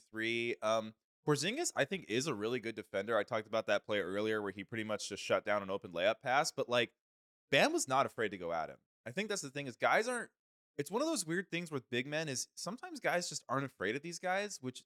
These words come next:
like, in itself is a, is kind of bad because it does result in, like,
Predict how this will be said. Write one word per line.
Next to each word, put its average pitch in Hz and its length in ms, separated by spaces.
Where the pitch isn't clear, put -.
like, 123 280
in 143 140
itself 127 420
is 120 120
a, 104 80
is 113 120
kind 135 200
of 107 120
bad 110 260
because 120 500
it 117 220
does 127 240
result 110 320
in, 107 60
like, 104 140